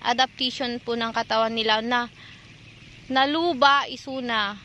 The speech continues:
Hindi po yung maliksi kapag pure feeds po yung feeding sa mga alaga nating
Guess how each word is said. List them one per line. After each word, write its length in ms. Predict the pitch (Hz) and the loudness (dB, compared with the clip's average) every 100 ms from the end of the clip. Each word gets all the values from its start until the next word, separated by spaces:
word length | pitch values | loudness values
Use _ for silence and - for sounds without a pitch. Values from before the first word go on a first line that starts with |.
| - | -12
Hindi 320 | 254 247 254 | -8 -4 -4
po 120 | 240 262 | -4 -2
yung 160 | 254 254 | 0 2
maliksi 680 | 247 240 - - 294 254 - | 0 0 -6 -4 0 0 -2
kapag 320 | 226 - 226 | -6 -2 -4
pure 320 | - 233 208 | -4 -6 -6
feeds 320 | 220 220 - | -4 -6 -6
po 160 | - 233 | -8 -4
yung 400 | 220 208 208 214 - - - - | -2 -2 -2 -6 -12 -16 -18 0
feeding 400 | 285 254 262 254 | 2 4 2 -2
sa 240 | - 240 | 0 0
mga 320 | 233 226 220 214 | 0 -2 -2 0
alaga 320 | 208 196 208 | 0 -2 -2
nating 480 | 208 - 208 196 | -6 -6 -8 -10